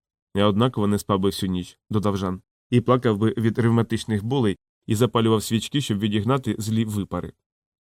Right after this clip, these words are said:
«Це не означає, що наші кістки не скріплять удень, мій жорстокий учню». Люк потер коліні чашечки. «Ми принаймні вдвічі старші за тебе,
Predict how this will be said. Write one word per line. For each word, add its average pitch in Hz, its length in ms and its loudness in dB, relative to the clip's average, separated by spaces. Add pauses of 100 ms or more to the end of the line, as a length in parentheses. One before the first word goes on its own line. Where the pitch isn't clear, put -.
(200)
«Це 185 160 2
не 202 80 4
означає, 214 440 2
що 165 120 -2
наші 151 240 0
кістки 147 340 -2
не 180 80 2
скріплять 139 460 -2
удень, 160 300 0 (320)
мій 135 120 8
жорстокий 127 640 0
учню». 92 380 -8 (560)
Люк 127 200 6
потер 120 300 2
коліні 113 360 2
чашечки. - 520 -4 (360)
«Ми 202 140 2
принаймні 190 440 2
вдвічі 151 320 0
старші 127 340 0
за 110 120 -2
тебе, 98 320 -4